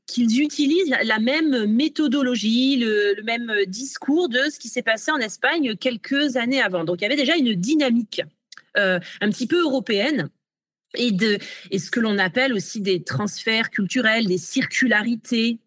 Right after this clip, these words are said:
euh, entre, euh, ces, euh, quatre, euh, nouvelles expressions politiques. Et là, je, je me suis dit, euh, il y a, euh, un sujet qui serait intéressant. Alors, bien sûr, il y a des sujets de sciences politiques qui peuvent être, euh, d'un point de vue de la méthodologie, euh,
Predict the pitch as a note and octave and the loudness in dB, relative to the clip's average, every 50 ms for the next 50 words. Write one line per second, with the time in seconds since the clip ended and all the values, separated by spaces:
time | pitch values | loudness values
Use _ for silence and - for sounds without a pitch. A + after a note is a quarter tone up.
0 | _ - F#3+ F#3+ F#3 F3+ - - - B3 C4 C#4+ C#4+ C#4+ - - - C4+ C#4 D4 | _ -2 0 2 2 0 0 0 0 0 2 2 0 -2 -4 -4 -2 0 2 2
1 | D4+ C#4 A3+ F#3+ F#3 - - - - - _ - - - A3+ A3+ A3+ G#3+ F#3+ F3 | 2 2 0 0 -2 -4 -14 -18 -18 -16 _ -12 -6 -2 -2 0 0 2 2 2
2 | F3 E3+ E3 - B3 B3+ C#4 C#4 - - - G3+ F#3 F3 E3+ - - - - _ | 0 0 -2 -2 -2 -2 -2 -4 -8 -6 -2 -2 -2 -2 -4 -8 -20 -20 -20 _
3 | _ - G3 A3 B3 C4 A#3 G3 A3 A3+ C4 D4+ D#4+ D4+ - _ - G#3 - - | _ 0 2 2 4 2 2 2 0 2 2 2 0 0 -2 _ -6 -6 -6 -8
4 | - - A#3+ A3 - - C#4 C#4+ A#3+ C4+ C4+ A#3 A3 G3 - - - D3+ - - | -6 -4 -4 -4 -2 -2 -2 -2 0 0 0 0 0 -2 -4 -6 -8 -8 -8 -10
5 | - _ - G3 B3+ D#4+ F#4+ F4+ C4 A#3+ A#3 A3 - G3+ F#3 G#3 G3+ G3+ F#3+ - | -6 _ 0 2 2 2 2 2 0 0 0 0 0 0 0 0 0 0 -2 -4
6 | - - G#3+ F#3 F#3+ A#3 D4+ F#4 A4 A4 _ - G#3 G3+ G3 G3 F#3+ - - G#3 | -4 -4 -2 0 2 2 2 2 0 0 _ 0 2 2 2 2 2 0 0 0
7 | G#3+ G#3+ A#3+ C4+ D#4 E4+ D#4 C4 G#3+ F#3+ F3+ F3+ F3+ - - - - - - _ | 0 2 2 2 2 2 2 2 2 2 0 0 -2 -6 -16 -20 -20 -20 -20 _
8 | _ _ _ G3+ G3+ G#3 F3+ - - - C4 B3+ A#3+ D#4 E4+ E4 - A3 F3+ - | _ _ _ -2 -2 0 -2 -4 -2 0 0 2 2 0 0 0 -4 -6 -6 -4
9 | - A#3+ G#3+ G#3+ G#3 - A3+ G3+ F#3+ F#3 F#3 - B3+ C#4 F4+ A4+ B4+ _ _ _ | -2 -2 0 0 0 0 0 0 0 0 0 0 0 0 0 -2 -6 _ _ _
10 | _ _ - G3 G3 F#3 E3+ F3+ F#3+ G3+ G3 - E4 C4+ G3+ F3+ F3+ F3 - - | _ _ 0 2 2 2 2 2 0 0 0 0 0 2 2 2 0 0 -2 -2
11 | G#3 A3+ F3+ - - F#3 F3+ - - F#3 F#3+ F#3 - - B3+ - - - E3 E3 | -2 -2 -2 -2 -4 -4 -4 -2 -2 -2 0 -2 -2 -4 -6 -6 -4 -6 -2 0
12 | F#3+ F#3 F3 F3+ F#3 F3+ - - - F#3+ F3+ E3+ E3 E3 D#3+ D3 C#3+ C#3+ D3 - | 2 2 2 2 0 -2 -6 -6 -2 0 0 2 2 0 0 0 -2 -2 -4 -4
13 | D#3 D3 F3+ F3+ D#3+ F#3 F3+ F3+ A#3 G#3+ G3 F#3 F#3 F#3 F3+ F#3+ F3+ E3+ F#3 F#3+ | 0 0 0 0 2 0 0 2 2 2 2 2 0 0 0 0 0 2 2 0
14 | F#3+ F#3+ F#3 F3 G3 G#3+ A3+ A3+ G3 F3 D#3+ | 2 0 0 2 2 2 2 2 2 2 0